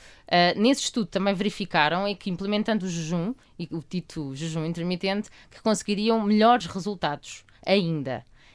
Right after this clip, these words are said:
E, portanto, que faz sentido pensar, obviamente de forma individualizada, que nem, nem todos, ah, conseguem, ah, abarcar todas as estratégias que vamos falar hoje, se calhar,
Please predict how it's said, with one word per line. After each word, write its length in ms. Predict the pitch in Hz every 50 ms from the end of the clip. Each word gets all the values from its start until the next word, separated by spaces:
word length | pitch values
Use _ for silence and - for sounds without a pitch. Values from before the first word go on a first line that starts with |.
| _ -
E, 60 | 170
portanto, 380 | - - - - 196 185 - -
que 40 | -
faz 260 | - - 247 247 -
sentido 580 | - 240 214 208 202 - 190 165 156 147 165 - -
pensar, 520 | - 214 220 196 - - 190 160 151 151 175 220 302 - - -
obviamente 540 | - - 165 147 156 170 175 175 165 147 -
de 60 | -
forma 220 | - 160 139 147 156
individualizada, 760 | 156 160 165 151 170 175 180 208 208 196 202 220 247 294 -
que 120 | - -
nem, 140 | 175 160 156
nem 160 | 156 180 185
todos, 320 | 170 - 160 151 - - - - - - - - -
ah, 360 | 156 160 151 147 143 143 139 -
conseguem, 640 | - 180 175 165 - 170 165 147 151 139 131 127 - -
ah, 420 | - 135 131 127 123 123 - - -
abarcar 400 | 147 170 175 - 185 160 156 -
todas 380 | - - 208 190 175 170 170
as 60 | 170
estratégias 400 | - - 175 - 170 151 147 143
que 60 | - -
vamos 160 | 151 151 -
falar 300 | - 143 143 147 143 143
hoje, 220 | 151 151 143 -
se 80 | - -
calhar, 340 | - 160 151 156 151 202